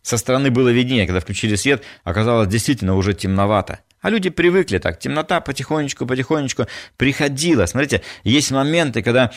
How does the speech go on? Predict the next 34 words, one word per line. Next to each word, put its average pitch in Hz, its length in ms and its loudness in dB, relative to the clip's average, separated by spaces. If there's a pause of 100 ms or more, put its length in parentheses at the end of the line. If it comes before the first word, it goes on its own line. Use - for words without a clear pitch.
(180)
темнота 156 420 2
потихоньку 165 580 -2
нас 160 240 0
одолевает, 139 720 2
и 104 60 0
есть 123 260 2 (220)
человек 123 360 4
со 123 160 2
стороны, 135 520 2 (100)
наш 107 260 2
друг, 117 280 0 (320)
наш 107 320 0
заинтересованный 123 960 0
в 107 60 0
нашем 127 320 0
успехе 120 400 -2
человек 120 420 2
рядом. 107 360 2 (340)
Нехорошо 143 580 2
быть 120 160 2
человеку 95 280 0
одному, 82 300 -4
но 113 180 2
он 143 120 -2
тот, 170 260 2
который 117 300 0
рядом, 165 340 2 (260)
и 131 100 0
говорит: 135 220 4
«Слушай, 117 260 0
тебе 131 320 2
хорошо 135 440 2
будет, 117 240 2
когда 151 440 0